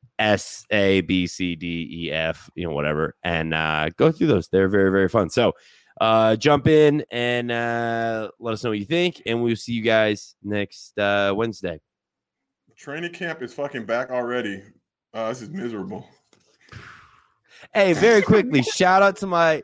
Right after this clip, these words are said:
Speaker 1: shout out to my friend Ed. He is now the head of strength and conditioning for the Los Angeles Lakers. He was the assistant conditioning guy when I was at A S U. Put up with me as a manager, still a homie, and he's now the,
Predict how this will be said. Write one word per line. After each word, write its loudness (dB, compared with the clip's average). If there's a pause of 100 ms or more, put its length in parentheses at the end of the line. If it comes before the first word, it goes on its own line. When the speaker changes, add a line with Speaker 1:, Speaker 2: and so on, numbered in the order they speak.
Speaker 1:
shout -4
out -4
to -8
my 0
friend -4
Ed. -2 (400)
He -6
is -4
now 2
the -10
head -2 (320)
of -6
strength -2
and -14
conditioning -6
for -8
the -2
Los 0
Angeles -6
Lakers. -2 (260)
He -8
was 0
the -6
assistant -4 (360)
conditioning -4
guy 2
when -4
I -2
was -6 (140)
at 2
A 0
S -8
U. -4 (520)
Put 0
up 0
with -4
me 0
as -2
a -4
manager, -2
still -4
a 0
homie, 0
and -2
he's 0
now 4
the, 0